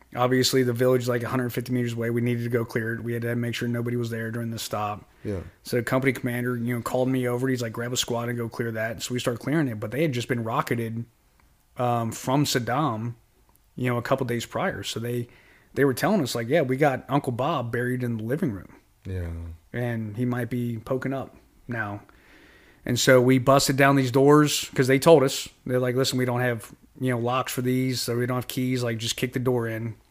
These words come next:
Speaker 1: The people were, were hard up. They were poor. They were starving, but they were
Speaker 2: Mm-hmm.
Speaker 1: very,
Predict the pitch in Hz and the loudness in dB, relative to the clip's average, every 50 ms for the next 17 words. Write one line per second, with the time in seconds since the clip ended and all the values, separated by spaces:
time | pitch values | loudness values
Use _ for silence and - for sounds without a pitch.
0 | _ _ - _ _ _ _ _ _ _ - - - 147 135 - - 175 170 - | _ _ -20 _ _ _ _ _ _ _ -12 -4 0 0 2 4 4 2 4 4
1 | 151 139 131 123 117 110 110 - - - - - - - _ _ _ _ - - | 2 4 4 2 2 0 -4 -10 -14 -20 -20 -20 -20 -20 _ _ _ _ 2 4
2 | 139 131 - 160 160 143 135 131 127 - - 123 131 131 135 131 - - 127 123 | 4 6 8 8 8 10 8 8 4 4 0 0 2 2 2 2 2 2 0 2
3 | 120 117 110 110 120 120 117 113 - - 123 120 120 113 120 120 117 117 117 - | 2 0 -2 -4 -4 -4 -4 -4 0 0 2 2 2 0 -2 -4 -4 -6 -8 -10
4 | - _ - 123 113 - 98 92 90 85 80 123 127 123 123 123 123 123 123 123 | -10 _ -4 -2 -2 0 -2 -2 -2 -2 0 2 4 4 6 4 4 2 2 2